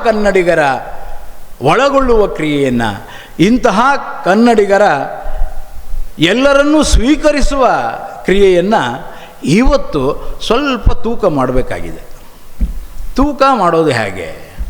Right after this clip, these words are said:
ನಿಮಗೆ ಅನ್ನಿಸ್ದೇ ಇರ್ಬೋದೇನೋ, ಯಾಕೆಂದರೆ ಶಿವಮೊಗ್ಗದಲ್ಲಿದ್ದೀರಿ, ನಿಮಗೆ ಎಲ್ಲವೂ ಕನ್ನಡಮಯವಾಗಿರಬಹುದು. ಆದರೆ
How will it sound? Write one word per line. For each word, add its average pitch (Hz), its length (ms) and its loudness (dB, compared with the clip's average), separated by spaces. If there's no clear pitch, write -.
ನಿಮಗೆ 220 320 2
ಅನ್ನಿಸ್ದೇ 208 340 0
ಇರ್ಬೋದೇನೋ, 131 720 0
ಯಾಕೆಂದರೆ 143 400 0
ಶಿವಮೊಗ್ಗದಲ್ಲಿದ್ದೀರಿ, 151 1160 2
ನಿಮಗೆ 143 300 -2
ಎಲ್ಲವೂ 185 500 4
ಕನ್ನಡಮಯವಾಗಿರಬಹುದು. 135 1200 2
ಆದರೆ 160 680 0